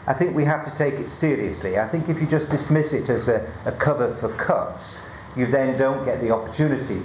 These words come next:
to really engage with the debates and the discussions and the discourse that government is having. And it seems to me that the concept of civil society that, that we're dealing with here is actually classic Tory philosophy, quite deep-rooted political philosophy,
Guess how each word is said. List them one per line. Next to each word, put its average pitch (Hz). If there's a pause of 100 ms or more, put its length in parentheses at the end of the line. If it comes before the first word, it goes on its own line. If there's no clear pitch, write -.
to 117
really 123
engage 113
with 113
the 107 (220)
debates 117
and 107
the 104
discussions 110
and 110
the 104
discourse 113
that 107
government 98
is 110
having. 131 (380)
And 127 (420)
it -
seems 156
to -
me 135
that 113 (320)
the 113
concept 160
of -
civil 123
society 143
that, 113
that 123
we're 113
dealing 165
with 98
here 101
is 117 (340)
actually 147
classic 127 (120)
Tory 107 (380)
philosophy, 113 (440)
quite -
deep-rooted 143
political 98
philosophy, 98